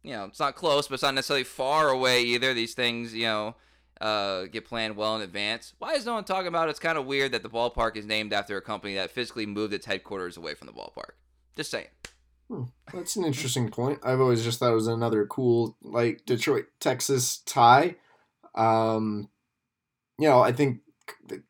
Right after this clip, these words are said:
Speaker 2: it was named Comerica from, you know, the day, um,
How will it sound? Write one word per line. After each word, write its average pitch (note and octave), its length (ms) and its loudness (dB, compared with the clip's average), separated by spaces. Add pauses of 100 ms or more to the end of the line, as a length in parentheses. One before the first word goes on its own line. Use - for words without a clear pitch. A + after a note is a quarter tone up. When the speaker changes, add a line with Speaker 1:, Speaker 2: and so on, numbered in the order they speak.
(520)
Speaker 2:
it B2+ 60 -2
was A#2 120 4
named C3 300 4
Comerica B2 540 4
from, A2+ 580 2
you G#2+ 140 -2
know, F#2 340 -2
the G2+ 100 -4
day, G2+ 520 2 (180)
um, F2+ 680 -8